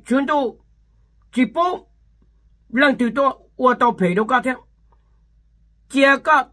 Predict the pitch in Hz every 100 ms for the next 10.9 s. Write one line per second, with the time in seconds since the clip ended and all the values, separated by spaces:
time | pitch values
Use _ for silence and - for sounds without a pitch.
0 | _ 254 262 254 262 - _ _ _ _
1 | _ _ _ _ _ _ _ _ _ _
2 | 254 254 254 269 254 240 294 - _ _
3 | _ _ _ _ _ 196 214 220 220 226
4 | 233 147 - _ _ _ _ _ - 240
5 | 240 277 285 277 277 277 277 285 247 226
6 | 214 233 196 160 208 202 175 143 214 208
7 | 208 165 143 139 - 135 107 _ _ _
8 | _ _ _ _ _ _ _ _ _ _
9 | - 196 196 311 294 330 277 247 214 190
10 | 185 175 262 220 226 240 226 208